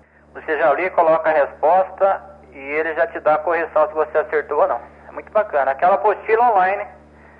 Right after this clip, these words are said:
pra você ver lá e, e faz-, e ver todas aquelas perguntas que você tem na, na apostila normal, né? E você tem também ali. É bem interessante, viu? É bem interativo também, viu, ô, ô, Pepe?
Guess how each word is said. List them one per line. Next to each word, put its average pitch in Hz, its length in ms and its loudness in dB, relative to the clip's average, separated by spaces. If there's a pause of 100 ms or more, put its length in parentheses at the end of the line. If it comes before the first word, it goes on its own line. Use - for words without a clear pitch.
(300)
pra 170 120 -2
você 165 260 -4
ver 156 200 0
lá 143 120 4
e, 143 440 -6
e 123 60 -16
faz-, 135 220 0
e 127 460 -10
ver 151 200 0
todas 180 180 2
aquelas 180 300 2
perguntas 147 440 -4
que - 80 -20
você 139 240 -10
tem 131 220 -6
na, 123 140 2
na 123 80 2
apostila 127 420 -2
normal, 147 440 4
né? 202 60 -2 (1700)
E 120 340 -12
você 139 260 -2
tem 143 180 -4
também 143 380 0
ali. 143 200 -2 (760)
É - 80 4
bem 190 160 0
interessante, 185 640 4
viu? 165 120 2
É 165 60 6
bem 185 180 0
interativo 208 560 2
também, 135 400 0
viu, 151 120 -4
ô, 131 360 2 (480)
ô, 123 340 0
Pepe? 139 380 2